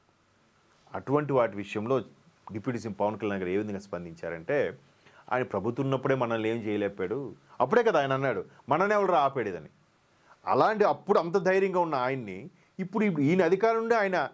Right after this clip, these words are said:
కనీసం అసెంబ్లీకి కూడా రాలే-, రాలేని ఒక మాజీ ముఖ్యమంత్రి మరి ఇంకెలా ఆయన వార్నింగ్ ఇస్తాడు? అంటే ఉన్న కొద్ది మంది నాయకుల్ని, కార్యకర్తల్ని కాపాడుకునే ప్రయత్నం చేస్తున్నారా?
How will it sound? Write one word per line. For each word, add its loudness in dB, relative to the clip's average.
కనీసం 2
అసెంబ్లీకి 0
కూడా 4
రాలే-, 2
రాలేని 4
ఒక 0
మాజీ 0
ముఖ్యమంత్రి -2
మరి 2
ఇంకెలా 4
ఆయన 4
వార్నింగ్ 2
ఇస్తాడు? -6
అంటే 0
ఉన్న 4
కొద్ది 2
మంది 2
నాయకుల్ని, 2
కార్యకర్తల్ని 0
కాపాడుకునే 0
ప్రయత్నం -2
చేస్తున్నారా? -2